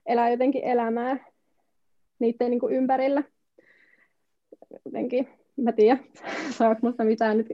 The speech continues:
kiinni, mutta, mutta tota, mut joo, sellaisia, niin kuten sanoin, mä kirjoitan paljon. Mä oon tykännyt kirjoittaa viime aikoina paljon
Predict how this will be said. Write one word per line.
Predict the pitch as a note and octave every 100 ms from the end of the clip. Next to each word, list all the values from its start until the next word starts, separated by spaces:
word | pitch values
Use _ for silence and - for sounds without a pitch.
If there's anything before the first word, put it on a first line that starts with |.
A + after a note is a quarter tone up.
| - -
kiinni, | D4 B3 B3+ B3+
mutta, | C#4+ F#4 F4 - - - - - - - - - - _ - - -
mutta | B3 A3+ A3+ G#3+
tota, | A3+ A3 A3+ A3+ - - _ _ _ - - - _ _ _ -
mut | D4 D4+
joo, | F4 E4 D4 B3
sellaisia, | F4 E4 C#4+ C4 B3 C4+ - _ _ _ -
niin | D4
kuten | C#4 C#4
sanoin, | C#4 C4+ B3
mä | B3+
kirjoitan | C#4 C#4+ B3+ A#3 A#3
paljon. | A3 A#3 A3 A3 A3+
Mä | A#3 -
oon | A3
tykännyt | A#3 A#3 A3+
kirjoittaa | A3+ A3 - A3+
viime | A3+ A3+
aikoina | A3 A3 G#3+ A3+ - - -
paljon | A#3 A3+ A3+